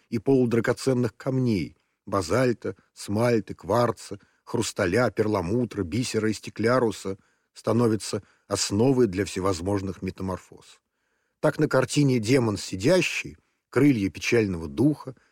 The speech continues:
превращаются в горные породы, горные породы — в цветы, цветы — в сполохи заката. Врубель — вестник, обобщает Блок.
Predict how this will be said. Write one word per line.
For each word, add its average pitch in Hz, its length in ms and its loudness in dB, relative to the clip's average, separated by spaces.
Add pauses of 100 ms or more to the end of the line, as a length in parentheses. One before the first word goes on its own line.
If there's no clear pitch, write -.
(120)
превращаются 101 760 0
в - 80 -12
горные 82 440 -2
породы, 113 640 0 (380)
горные 101 400 2
породы — 104 540 2
в - 80 -20 (140)
цветы, 113 600 -6 (380)
цветы — 92 500 0
в - 60 -8
сполохи 90 520 -2
заката. - 640 -10 (840)
Врубель — 120 600 2 (400)
вестник, 117 600 0
обобщает 78 540 -4
Блок. 69 420 -10